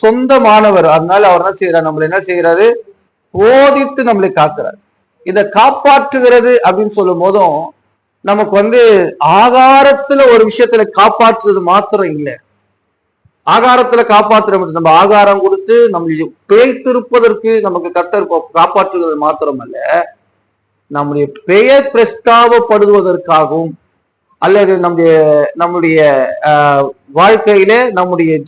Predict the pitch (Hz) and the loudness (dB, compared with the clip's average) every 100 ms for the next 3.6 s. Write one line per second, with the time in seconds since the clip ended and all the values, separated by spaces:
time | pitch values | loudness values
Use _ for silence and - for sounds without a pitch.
0 | - 240 220 202 185 156 160 156 151 - | -6 -4 -2 -2 0 -2 -4 -4 -4 0
1 | 175 220 226 214 208 - _ _ _ _ | 2 2 2 0 -2 -10 _ _ _ _
2 | 160 165 165 208 214 285 247 247 233 233 | -4 -4 0 0 0 -2 0 4 4 4
3 | 233 202 170 - 185 147 | 2 2 -2 -2 -6 -6